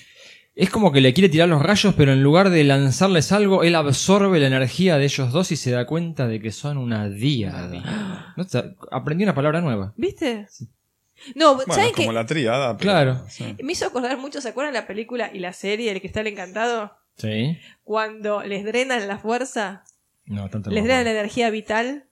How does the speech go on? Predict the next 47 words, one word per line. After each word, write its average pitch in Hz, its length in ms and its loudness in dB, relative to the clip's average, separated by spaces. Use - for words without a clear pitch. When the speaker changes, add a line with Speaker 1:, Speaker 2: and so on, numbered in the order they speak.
Speaker 3:
le 196 100 -8
drena 220 160 -2
la - 80 -2
energía 240 240 -2
vital 262 300 -2
y 233 100 -6
va 233 100 0
alargando 240 520 -2
la 196 140 -2
vida 220 520 -6
Speaker 1:
Mira. 113 340 -4
Speaker 3:
de - 100 -12
los 190 160 -8
Skeksis, 226 840 -12
¿no? 208 200 -8
Los 202 140 -10
Skeksis 220 340 -6
son 214 140 -4
los 202 140 -2
malos 240 580 0
y 185 120 -12
los 185 160 -8
Gelflings 208 300 -6
son 196 120 -6
los 190 140 -4
buenos. 185 500 -6
Entonces 185 420 -18
los 185 180 -12
capturaban, 247 840 2
Speaker 1:
Sí. - 320 0
Speaker 3:
los 196 200 -4
drenaban 214 600 -2
la 185 240 -4
Speaker 1:
Tipo 180 380 -2
Speaker 3:
energía. 113 240 2
Speaker 1:
vampiro. 107 380 0
Speaker 3:
Sí. 180 500 -6
Y 202 140 -4
ellos 240 180 -2
se 233 140 -8
llenaban 208 340 -8
de 214 60 -8
energía 240 400 -6
y 262 60 -2
alargaban 208 440 -6
su 208 160 -16
vida. 185 220 -12